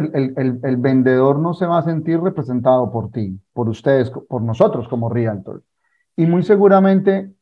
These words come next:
su próxima transacción no nos utilice a nosotros. Entonces, son oportunidades, ¿dónde? De, de venderle otra propiedad o, o de rentarle otra propiedad o en fin, pe-, pero, pero son oportunidades que tenemos que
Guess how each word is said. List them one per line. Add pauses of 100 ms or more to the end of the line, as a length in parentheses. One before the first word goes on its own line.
su
próxima
transacción
no
nos
utilice
a
nosotros. (720)
Entonces, (640)
son
oportunidades, (120)
¿dónde?
De,
de
venderle
otra
propiedad
o,
o
de
rentarle
otra
propiedad
o
en
fin, (440)
pe-,
pero,
pero
son
oportunidades
que
tenemos
que